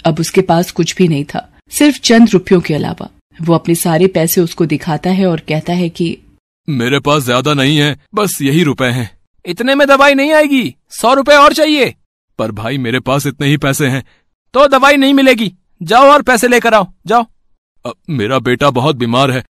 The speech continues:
Speaker 2: मैं आपके सौ रुपए जल्दी ही चुका दूंगा।" "चलो हटो, निकलो यहाँ से, पहले सौ रुपए लेकर आओ, तुम्हारे जैसे रोज आते हैं।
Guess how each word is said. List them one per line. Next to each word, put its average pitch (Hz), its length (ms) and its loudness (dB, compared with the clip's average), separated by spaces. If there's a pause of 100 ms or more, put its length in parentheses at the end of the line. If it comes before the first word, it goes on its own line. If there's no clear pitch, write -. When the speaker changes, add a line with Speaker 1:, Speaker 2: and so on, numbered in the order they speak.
(320)
Speaker 2:
मैं 131 140 -2
आपके 170 280 0
सौ 151 200 0
रुपए 170 220 0
जल्दी 160 280 0
ही 170 100 0
चुका 139 300 -2
दूंगा।" 127 320 -2 (540)
"चलो 226 240 0
हटो, 247 160 2
निकलो 254 260 0
यहाँ 262 140 2
से, 208 160 -4 (360)
पहले 196 200 -2
सौ 220 180 0
रुपए 240 180 0
लेकर 240 260 0
आओ, 214 180 2 (380)
तुम्हारे 185 340 -4
जैसे 214 300 -4
रोज 214 240 0
आते 220 220 0
हैं। 196 220 -8